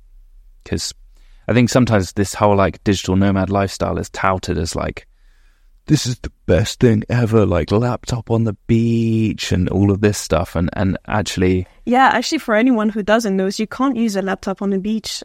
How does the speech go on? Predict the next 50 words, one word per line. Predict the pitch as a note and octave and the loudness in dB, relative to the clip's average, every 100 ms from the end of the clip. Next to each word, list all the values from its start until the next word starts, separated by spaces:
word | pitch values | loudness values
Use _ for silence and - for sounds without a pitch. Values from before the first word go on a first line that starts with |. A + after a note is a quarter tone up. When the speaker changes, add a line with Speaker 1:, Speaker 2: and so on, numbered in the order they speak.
| - | -6
Speaker 2:
even | A3 A3+ B3 | -4 2 4
if | A#3+ A#3 | 4 2
you're | G#3+ | 0
not | G#3 - | 0 0
on, | F#3+ F#3+ | -4 -4
uh, | - F#3+ - | -4 -6 -4
on | G3 | -4
the | G#3+ | -2
actual | - - - G3 | -2 -2 -4 -6
beach, | G3+ F#3 | -6 -6
but | F3+ | -2
anywhere | G#3 A3+ G3 | -2 0 -2
close | - - A#3 - | -2 0 -2 -2
to | |
the | F#3+ | -6
beach, | F#3+ G3 - | -4 -6 -6
because | F3+ F3+ F3 | -8 -8 -8
the | F3+ | -8
salt | - - A#3 C4 - - _ _ | -8 -2 -2 -2 -6 -20 _ _
will | G#3 G3 | -6 -4
destroy | G3+ - - A3+ C4 D4 B4+ | -4 -8 -6 -2 2 2 0
<laughs> | G#4+ | -4
your | A3 | -6
hardware, | G#3+ G3+ F#3+ F#3+ G3 _ _ - | -4 -4 -4 -4 -6 _ _ -8
which | A3 - | -6 -4
is | G#3 | -2
another | G#3+ A#3 A#3+ B3+ | 0 0 0 -2
thing | A#3+ A#3 A3 | -2 0 0
that | F#3+ | -2
we | |
don't | F3+ F#3+ | -4 -4
realize. | F#3 F#3+ G3 G3 | -2 -2 -2 -4
But, | F3+ F3+ - _ _ _ _ _ - | -6 -8 -12 _ _ _ _ _ -12
uh, | - G3 | -6 -4
if | G#3 - | -4 0
you | B3 | 0
live | G#3+ A#3+ - | 2 0 -2
close | A3 A3+ - | -2 -2 -2
to | A3 | -2
an, | F#3 F3+ G3 F#3+ | -2 -2 -4 -8
an | - F3+ F3 - | -8 -8 -10 -12
sea | - - G#3+ G#3 | -8 -4 0 0
or | F#3 - - | -2 -4 -4
ocean, | G3+ G#3+ - F#3+ F#3+ F#3 | -4 -2 -2 -2 -2 -2
the | F#3 | -2
wind | F3+ A3+ A#3+ G#3 - _ _ - | 0 2 2 0 -8 _ _ -18
with | - G3+ E3+ - | -10 -10 -10 -12
salt | - A3 A3 A3 | -4 0 0 0
in | F#3+ | -2
it | F3+ | -2